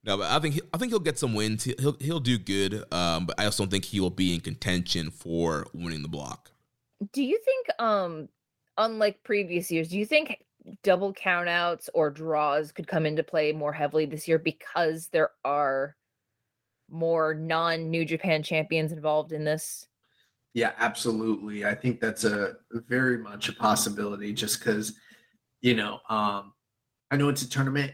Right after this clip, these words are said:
Speaker 3: everybody's gonna lose, so that's part of it. Um, so it's not like the I W G P Junior Champion's not gonna take losses. He will, as well as other champions. So that's probably just an understood thing.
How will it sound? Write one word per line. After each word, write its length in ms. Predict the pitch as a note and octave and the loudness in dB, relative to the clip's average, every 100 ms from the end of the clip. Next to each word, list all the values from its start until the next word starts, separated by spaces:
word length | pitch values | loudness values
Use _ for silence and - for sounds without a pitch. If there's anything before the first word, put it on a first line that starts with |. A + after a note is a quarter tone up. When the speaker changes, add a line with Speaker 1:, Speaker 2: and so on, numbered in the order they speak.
| - | 0
Speaker 3:
everybody's 420 | B2 A#2+ A#2 A2+ | 2 2 -2 -2
gonna 220 | B2+ A2 | -2 -2
lose, 600 | G#2+ A2 A#2 B2 - - | -2 0 0 0 -4 -12
so 160 | - C3 | -10 0
that's 220 | B2 A2+ | 0 0
part 320 | - A2+ A2+ | -4 -2 0
of 80 | A#2+ | 2
it. 240 | C#3+ D#3 - _ _ _ _ _ | 2 0 -4 _ _ _ _ _
Um, 500 | - G#2+ G#2 G2+ G2+ - _ _ _ | -4 0 0 -2 -6 -18 _ _ _
so 200 | - C3+ | -4 0
it's 160 | A#2+ B2 | 0 2
not 260 | C3 C#3 C3+ | 0 0 0
like 320 | B2 A2 - | 0 0 -6
the 100 | - | -4
I 160 | A#2+ B2+ | 0 2
W 280 | C3 A#2 A#2 | 2 0 0
G 180 | A2 A#2+ | 0 -2
P 160 | A#2+ | 0
Junior 280 | A2 A2+ G#2+ | 0 0 -2
Champion's 600 | G#2 A#2+ G#2+ G#2+ G#2 - | 2 2 2 0 0 -2
not 400 | A2+ A2 A2+ - | -2 2 4 2
gonna 220 | B2+ A2 | -2 -2
take 280 | G#2+ A2+ G#2 | 0 0 0
losses. 540 | G#2+ G2+ G2+ A2 G#2+ - | 4 4 4 0 -2 -4
He 160 | - E3 | 0 2
will, 500 | D3 A2+ G2+ G#2 A2 _ | 4 2 -2 -6 -10 _
as 180 | B2 A#2+ | 0 2
well 260 | A#2+ A#2+ A#2 | 2 2 2
as 120 | A2 - | 0 -4
other 180 | A2 | -4
champions. 560 | G#2+ - A#2+ G#2+ G#2+ G#2 | 0 0 0 -2 -6 2
So 80 | A#2+ | 4
that's 160 | A2+ | 4
probably 300 | - C3 B2 | 0 -4 0
just 200 | A#2+ A#2 | 0 0
an 60 | - - | -4 -2
understood 460 | G#2+ G#2+ - G#2 | -2 0 2 0
thing. 260 | - A2 B2+ | -4 -10 -10